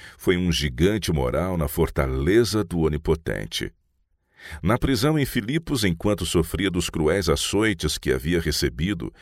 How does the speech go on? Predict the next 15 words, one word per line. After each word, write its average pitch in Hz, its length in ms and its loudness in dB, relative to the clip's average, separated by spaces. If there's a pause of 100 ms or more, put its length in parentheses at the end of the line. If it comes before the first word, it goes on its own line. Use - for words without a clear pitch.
(220)
com 87 160 4
os 82 200 2
pés 101 360 0
presos 95 520 0
ao 65 120 0
cepo, - 540 -2 (460)
Paulo 120 400 0
e 120 80 0
Silas 113 420 2
oravam 113 540 2
e 110 40 -2
cantavam 90 720 -2
louvores 90 640 4
a 120 80 2
Deus, 52 540 -4